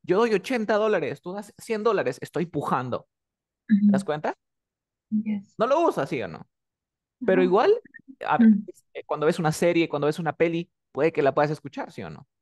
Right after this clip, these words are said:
Speaker 2: Mm, yes.
Speaker 1: Entonces, yo aquí te estoy dejando también esta lista. ¿Ok?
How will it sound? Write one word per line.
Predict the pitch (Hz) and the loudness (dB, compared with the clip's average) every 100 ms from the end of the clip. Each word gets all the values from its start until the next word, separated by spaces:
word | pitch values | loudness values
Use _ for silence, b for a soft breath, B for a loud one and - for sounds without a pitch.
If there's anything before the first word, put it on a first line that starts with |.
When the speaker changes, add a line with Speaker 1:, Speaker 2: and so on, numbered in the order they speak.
| _ _ _ _ | _ _ _ _
Speaker 2:
Mm, | 226 233 214 | 2 4 4
yes. | 208 | 0
Speaker 1:
Entonces, | 202 185 151 | -4 -6 0
yo | 208 | -2
aquí | - 214 | 0 -2
te | 208 | -2
estoy | - 160 | 0 -2
dejando | 160 156 151 | 0 -4 -4
también | 135 143 | -4 -2
esta | 147 143 | 0 -2
lista. | 139 127 - - _ _ _ _ _ _ _ _ | -2 -4 -8 -20 _ _ _ _ _ _ _ _
¿Ok? | 131 | -10